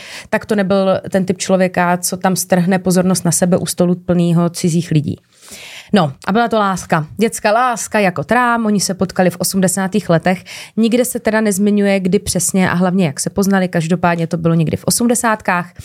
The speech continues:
a v roce devatenáct set osmdesát sedm se vzali.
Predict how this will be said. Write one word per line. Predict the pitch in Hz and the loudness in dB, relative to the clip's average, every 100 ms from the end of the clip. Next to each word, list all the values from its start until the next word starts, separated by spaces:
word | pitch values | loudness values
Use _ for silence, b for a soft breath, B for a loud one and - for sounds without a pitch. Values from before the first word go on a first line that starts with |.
| B B B | B B B
a | 175 | 2
v | |
roce | 196 190 165 | 2 2 0
devatenáct | 175 202 226 208 196 | 0 0 0 0 -2
set | 175 - _ _ _ | -6 -10 _ _ _
osmdesát | - - 208 202 196 - 170 151 | -6 -2 2 2 2 0 0 0
sedm | - 185 180 180 | 0 2 2 2
se | 160 160 | 0 -2
vzali. | 147 147 165 147 | 0 2 2 2